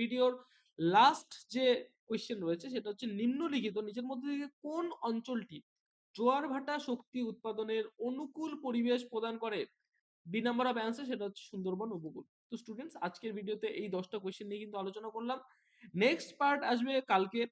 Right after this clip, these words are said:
ঠিক আছে? চ্যানেলে চোখ রাখো, উম, মানে চ্যানেলটিকে সাবস্ক্রাইব না করে থাকলে অবশ্যই সাবস্ক্রাইব করো, পাশে থাকা বেল আইকনটিকে হিট করতে ভুলবে না, কারণ আমরা কিন্তু তোমাদের কলেজ রিলেটেড, স্কুল রিলেটেড, কিন্তু তোমাদের ভাই বোনদের জন্য কিন্তু স্কুল রিলেটেড সমস্ত ভিডিওস কিন্তু আমরা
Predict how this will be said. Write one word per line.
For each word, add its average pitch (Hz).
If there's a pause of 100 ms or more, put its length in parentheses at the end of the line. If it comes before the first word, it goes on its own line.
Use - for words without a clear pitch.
(320)
ঠিক 277
আছে? 262 (240)
চ্যানেলে 262
চোখ 233 (100)
রাখো, 240 (360)
উম, 190
মানে 202 (100)
চ্যানেলটিকে 233
সাবস্ক্রাইব 240
না 233
করে 226
থাকলে 247
অবশ্যই 208
সাবস্ক্রাইব -
করো, 269 (100)
পাশে 202
থাকা 214
বেল 208 (120)
আইকনটিকে 202
হিট 202
করতে 208
ভুলবে 220
না, - (600)
কারণ 214 (600)
আমরা 240
কিন্তু 254 (100)
তোমাদের 226 (140)
কলেজ 233 (200)
রিলেটেড, 226 (180)
স্কুল 262 (140)
রিলেটেড, 214
কিন্তু 202
তোমাদের 202
ভাই 185
বোনদের 208
জন্য 208 (100)
কিন্তু 208 (120)
স্কুল 220 (100)
রিলেটেড 202 (120)
সমস্ত 196 (140)
ভিডিওস 202
কিন্তু 214
আমরা 196